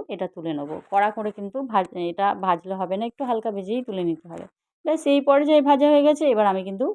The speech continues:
তুলে নিচ্ছি। তো এবার তো এইটাকে যখন ভালো করে এবার পরিষ্কার করে এবার তুলে নেবো। আর এই রেসিপিটা, আহ, মানে, আহ, যখনই বানাবেন, তখনই কিন্তু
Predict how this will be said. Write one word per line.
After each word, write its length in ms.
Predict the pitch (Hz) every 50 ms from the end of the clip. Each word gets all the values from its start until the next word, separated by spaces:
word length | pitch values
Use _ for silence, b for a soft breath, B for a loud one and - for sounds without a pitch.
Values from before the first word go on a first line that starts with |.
| - - 269
তুলে 220 | - 226 202 185
নিচ্ছি। 380 | 180 165 156 - _ _ - 170 165 _ _ _ _ _ _ _ _ _ _ _ _ _ _ _ _ _ _ _ _ _ _ _ _ _ _ _ _ _ _ _ _ -
তো 40 | 262 240 202 -
এবার 240 | - 226 240 262 262
তো 120 | 254 - 233 -
এইটাকে 380 | - 220 233 220 254 233 247 285 320 480 - 392 247
যখন 280 | 233 202 - - 214 208 208 208
ভালো 180 | 202 202 202 196
করে 160 | 190 208 208 214
এবার 180 | 214 208 214 208
পরিষ্কার 380 | 208 - 202 190 - - 214 196
করে 160 | - 202 208 220
এবার 160 | 226 220 214 -
তুলে 200 | - 202 208 214
নেবো। 200 | 220 233 247 302 427 _ _ _ _ _ _ _ _ -
আর 120 | - 214 208 - -
এই 160 | - 240 254 277
রেসিপিটা, 600 | 269 247 247 247 - 254 220 254 226 - - 240 233 247 294 349 b b b b _ -
আহ, 440 | - 214 214 208 202 202 196 196 196
মানে, 240 | 196 196 202 208 214 220 214 202 196 -
আহ, 300 | - - 202 196 190 190 190 190 180 - - - 196 180 -
যখনই 420 | 226 208 - - - 269 269 285 269
বানাবেন, 460 | 254 247 233 226 226 208 226 240 269 370 415 349 - - - 214 196 -
তখনই 380 | 226 220 - - 285 285 285 277
কিন্তু 240 | 277 247 240 233